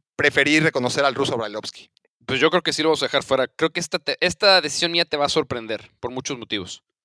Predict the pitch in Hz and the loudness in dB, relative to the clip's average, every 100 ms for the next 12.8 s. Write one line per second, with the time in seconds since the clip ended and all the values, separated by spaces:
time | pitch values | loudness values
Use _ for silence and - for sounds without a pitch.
0 | _ _ - 151 147 165 160 190 180 165 | _ _ 0 2 2 2 2 2 2 0
1 | 180 156 147 151 156 139 123 - 90 - | 0 2 4 4 4 0 -2 -10 -14 -20
2 | _ _ _ 175 202 269 226 220 220 196 | _ _ _ 4 4 6 8 8 6 2
3 | 180 - 185 190 180 - 220 190 175 175 | 0 -2 -2 -2 -2 -2 0 4 4 4
4 | 165 156 147 165 160 139 135 - 117 - | -2 2 6 4 4 0 0 -2 -6 -8
5 | - - - _ _ _ _ 156 196 320 | -12 -16 -16 _ _ _ _ -2 4 4
6 | 311 240 247 254 - 233 247 311 - 180 | 4 4 2 2 4 4 2 0 2 2
7 | 190 175 151 151 143 117 101 95 107 - | 4 2 2 0 0 0 0 -4 -10 -2
8 | 269 294 320 285 262 233 220 226 196 196 | 0 0 -2 -4 -4 -4 -4 -2 0 0
9 | 185 175 185 143 139 143 165 151 _ - | 0 2 2 4 4 4 0 -2 _ -20
10 | - - - 170 - 226 220 165 151 180 | -20 -2 2 2 6 6 6 4 2 0
11 | 175 - 143 - 180 170 - 180 135 117 | 0 -2 -2 2 2 2 4 6 6 4
12 | 113 131 _ - 175 175 170 | -4 -4 _ 4 6 8 6